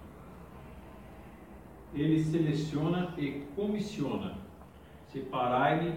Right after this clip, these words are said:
para a obra", em Atos treze, versículo dois. E direciona. "Enviados desceram a Seleucia", Atos treze, versículo quatro.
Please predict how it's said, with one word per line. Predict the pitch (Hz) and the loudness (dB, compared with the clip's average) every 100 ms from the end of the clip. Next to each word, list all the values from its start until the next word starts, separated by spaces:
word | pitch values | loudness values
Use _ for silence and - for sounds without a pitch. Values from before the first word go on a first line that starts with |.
| - | -2
para | 135 135 | 0 2
a | 127 | 2
obra", | 117 98 92 | 2 0 -2
em | 98 | -4
Atos | 104 98 - - | -4 -6 -8 -8
treze, | 117 117 117 - - - - - 127 | -4 -4 -6 -10 -12 -14 -16 -12 -8
versículo | 120 113 120 113 | -8 -8 -8 -8
dois. | 98 90 98 - 123 | -8 -8 -10 -10 -4
E | 127 | 2
direciona. | 165 170 165 - 156 139 - - - - - - - - - - - 127 | 6 6 6 4 4 6 2 -2 -8 -12 -14 -14 -14 -14 -14 -16 -12 -4
"Enviados | 143 127 127 156 165 175 185 - | -4 -2 4 8 8 8 2 -2
desceram | 147 139 - 143 147 156 147 143 | -4 -6 -6 -4 0 0 0 -2
a | |
Seleucia", | - 156 127 120 110 - - - - | -2 -2 2 2 0 -4 -10 -12 -12
Atos | 110 117 - - - | -10 -8 -10 -14 -10
treze, | 113 123 127 - - - - - | -4 -2 -2 -4 -8 -14 -16 -14
versículo | 113 110 107 123 117 - | -10 -10 -10 -10 -10 -10
quatro. | 101 | -12